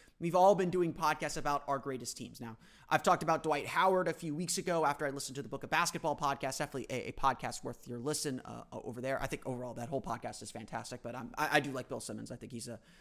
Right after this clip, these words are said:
fun listen, you know, just have to get past some of his, uh, some of his biases. Um, but, you know, I,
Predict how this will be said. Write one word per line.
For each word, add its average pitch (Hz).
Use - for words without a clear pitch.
fun 185
listen, 165
you 156
know, 139
just 135
have 135
to 127
get 127
past -
some 131
of 120
his, 123
uh, 120
some 254
of 208
his 214
biases. 156
Um, 170
but, 180
you 190
know, 190
I, 165